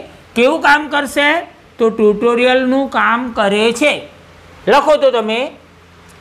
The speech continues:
કેટલીક વેબસાઇટ ઉપર આપણા વિષયના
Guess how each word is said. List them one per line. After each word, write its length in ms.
કેટલીક 720
વેબસાઇટ 1080
ઉપર 760
આપણા 640
વિષયના 1300